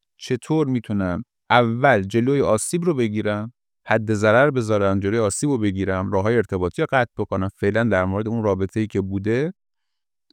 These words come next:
و حالا بیام متوجه بشم که چرا من دست به این کار زدم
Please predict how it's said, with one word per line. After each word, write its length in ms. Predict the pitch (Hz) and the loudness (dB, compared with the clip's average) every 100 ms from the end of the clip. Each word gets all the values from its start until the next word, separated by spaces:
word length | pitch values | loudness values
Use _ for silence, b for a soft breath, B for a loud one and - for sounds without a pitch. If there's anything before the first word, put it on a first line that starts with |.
| _ - | _ -2
و 80 | |
حالا 280 | 101 107 123 | 0 2 0
بیام 300 | 143 165 170 - _ _ _ _ | 0 -2 -2 -4 _ _ _ _
متوجه 580 | 110 107 110 107 107 151 | -6 -4 0 0 0 -2
بشم 300 | 165 180 170 | -4 -2 -4
که 120 | 120 - | -6 -10
چرا 280 | - 165 | -4 -2
من 200 | 175 170 | 0 -2
دست 260 | 151 156 - | 0 -2 -2
به 80 | 127 | -2
این 120 | 120 | -2
کار 280 | 107 139 175 | 0 2 2
زدم 380 | 175 170 170 | 0 -4 -4